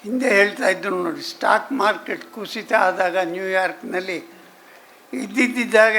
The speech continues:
ಅಮೆರಿಕಾದಲ್ಲಿ ಎಲ್ಲರೂ ಈ ಗ್ರಂಥವನ್ನು ಓದಬೇಕು ಅಂತ ಪುಸ್ತಕಕ್ಕೆ ಬೇಡಿಕೆ ಜಾಸ್ತಿ ಆಯ್ತಂತೆ. ಅಂದರೆ ಯಾವತ್ತೂ ದೊಣ್ಣೆ ಏಟು ಬೀಳೋದಕ್ಕೆ ಶುರುವಾಗುತ್ತೆ.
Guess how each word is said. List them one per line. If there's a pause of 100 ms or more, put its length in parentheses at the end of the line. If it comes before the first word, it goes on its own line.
(140)
ಅಮೆರಿಕಾದಲ್ಲಿ
ಎಲ್ಲರೂ
ಈ
ಗ್ರಂಥವನ್ನು
ಓದಬೇಕು
ಅಂತ (500)
ಪುಸ್ತಕಕ್ಕೆ
ಬೇಡಿಕೆ
ಜಾಸ್ತಿ
ಆಯ್ತಂತೆ. (2500)
ಅಂದರೆ
ಯಾವತ್ತೂ (1400)
ದೊಣ್ಣೆ
ಏಟು
ಬೀಳೋದಕ್ಕೆ
ಶುರುವಾಗುತ್ತೆ.